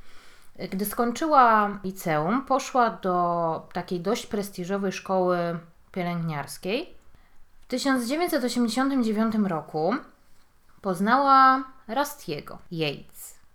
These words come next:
Rusty i Andrea zamieszkali w tym samym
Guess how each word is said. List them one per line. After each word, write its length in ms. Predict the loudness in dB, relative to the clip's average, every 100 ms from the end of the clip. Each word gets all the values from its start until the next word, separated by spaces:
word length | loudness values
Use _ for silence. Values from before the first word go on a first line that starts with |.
| -6
Rusty 400 | 4 4 4 -2 0 0 -2
i 600 | -4 -2 0 0 0 -2 -6 -12 -10
Andrea 720 | -4 -2 -2 0 4 4 4 0
zamieszkali 680 | 0 2 0 -2 0 0 0
w 60 |
tym 160 | -2 -4
samym 1120 | 0 0 2 2 0 0 0 0 0 0 -2